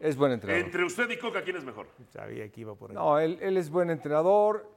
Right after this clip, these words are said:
Speaker 1: yo soy buen entrenador,
Speaker 2: ¿Quién
Speaker 1: somos
Speaker 2: es
Speaker 1: buenos
Speaker 2: mejor?
Speaker 1: entrenadores, no lo conozco, no
Speaker 2: ¿Pero
Speaker 1: lo
Speaker 2: quién es
Speaker 1: conozco.
Speaker 2: mejor?
Speaker 1: Los dos hemos ganado, es buen entrenador él, los dos somos buenos.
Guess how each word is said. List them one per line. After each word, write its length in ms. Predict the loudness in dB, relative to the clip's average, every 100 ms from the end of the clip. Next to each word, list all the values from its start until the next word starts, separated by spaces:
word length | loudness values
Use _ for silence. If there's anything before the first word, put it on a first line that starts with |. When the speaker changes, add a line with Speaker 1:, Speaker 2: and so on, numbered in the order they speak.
| -6
Speaker 1:
yo 140 | -4
soy 160 | 0 0
buen 180 | 0 0
entrenador, 540 | -2 2 4 4 4
Speaker 2:
¿Quién 60 | 2
Speaker 1:
somos 200 | 0 2
Speaker 2:
es 60 |
Speaker 1:
buenos 200 | 4 4
Speaker 2:
mejor? 120 | 2 0
Speaker 1:
entrenadores, 480 | 2 4 4 2 0
no 100 | -4
lo 120 | -6
conozco, 460 | -6 -6 -8 -10 -14
no 40 | -10
Speaker 2:
¿Pero 100 | -8
Speaker 1:
lo 80 |
Speaker 2:
quién 140 | -4 -2
es 60 | 0
Speaker 1:
conozco. 240 | 0 0
Speaker 2:
mejor? 480 | 2 2 0 -2 -6 -18 _ _ _ _ _ _ _
Speaker 1:
Los 300 | -2 2 4
dos 220 | 2 2 2
hemos 240 | 0 -2
ganado, 680 | 2 6 6 6 0 -4 -8
es 200 | -8 -2
buen 160 | 0
entrenador 420 | 0 4 6 6 6
él, 200 | 2 0
los 160 | 2
dos 160 | 4 4
somos 240 | 0 -2
buenos. 340 | -4 -6 -8